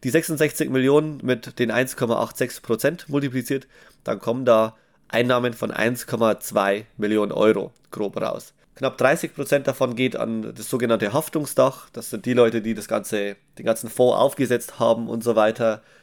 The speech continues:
die Haftung übernehmen, die Rechtsrisiken. Das war die P Wertpapier A G und die Axion S A. Und dann bleiben noch so knapp achthundertsechzigtausend über.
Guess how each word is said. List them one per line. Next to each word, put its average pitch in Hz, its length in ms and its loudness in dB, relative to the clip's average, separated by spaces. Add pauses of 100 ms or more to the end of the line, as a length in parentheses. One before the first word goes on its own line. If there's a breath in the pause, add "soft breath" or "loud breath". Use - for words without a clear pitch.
die 117 120 -6
Haftung 120 340 -2
übernehmen, 110 520 0
die 107 140 -2
Rechtsrisiken. 107 760 -4 (340 soft breath)
Das - 160 -10
war 113 100 2
die 104 140 -4
P 123 340 0
Wertpapier 123 540 2
A 110 60 6
G 117 340 -2 (160)
und 101 200 -12
die 110 120 0
Axion 131 380 0
S 120 180 -4
A. 120 260 2 (440 soft breath)
Und 131 120 -4
dann 143 120 4
bleiben 113 300 4
noch 117 160 0
so - 120 -10
knapp - 380 -2
achthundertsechzigtausend - 2250 0
über. 127 400 2